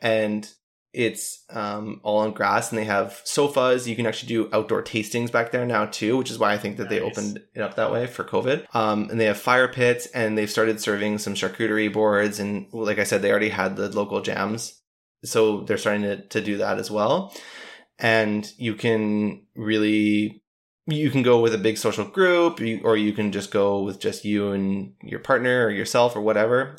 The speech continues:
Speaker 1: And so their, their kind of di-, quote, dine-in experience is really
Speaker 2: Yeah.
Speaker 1: improved. And, and it's funny because a couple years ago, just across the street from them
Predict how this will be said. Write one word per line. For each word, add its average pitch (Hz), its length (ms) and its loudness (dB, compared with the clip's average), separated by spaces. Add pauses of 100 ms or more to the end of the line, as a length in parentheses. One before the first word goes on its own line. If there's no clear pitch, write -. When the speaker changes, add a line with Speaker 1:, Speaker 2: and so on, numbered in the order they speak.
Speaker 1:
And 104 460 0 (600)
so 120 180 0
their, 110 560 4 (260)
their 117 260 0
kind 113 160 0
of 98 360 -4
di-, 107 440 0
quote, 107 340 0
dine-in 98 380 2
experience 120 800 0 (300)
is 110 540 0
really 110 220 4
Speaker 2:
Yeah. 110 60 2
Speaker 1:
improved. 110 400 -2
And, 123 200 -8 (680)
and 127 140 2
it's - 140 -2
funny 117 320 2
because 123 760 0 (180)
a - 40 -12
couple 120 180 -2
years 104 240 0
ago, 117 680 0
just - 240 -2
across 107 320 -2
the - 80 -6
street 190 300 -6
from 120 160 -6
them 127 340 -2